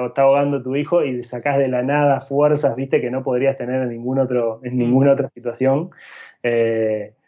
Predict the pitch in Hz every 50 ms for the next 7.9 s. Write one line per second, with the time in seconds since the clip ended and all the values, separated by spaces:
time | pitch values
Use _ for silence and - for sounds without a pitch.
0 | _ - - 123 123 123 160 165 175 160 180 180 - 175 170 170 165 156 151 170
1 | 170 147 131 123 127 127 156 160 170 170 160 143 143 151 175 185 185 185 190 185
2 | 185 175 165 160 160 165 160 - 156 156 147 131 - - - 170 180 185 180 156
3 | 139 131 127 127 135 143 143 139 139 135 147 156 - - _ _ - 123 117 113
4 | 117 113 131 139 143 139 135 135 143 151 156 151 151 - 131 120 123 117 113 -
5 | 143 127 120 127 127 131 147 131 - 147 143 156 151 147 151 170 165 165 170 175
6 | 185 190 185 175 131 123 123 117 117 123 127 123 139 139 139 135 131 139 127 123
7 | 147 143 143 139 131 127 139 135 147 156 151 143 143 147 156 185 - -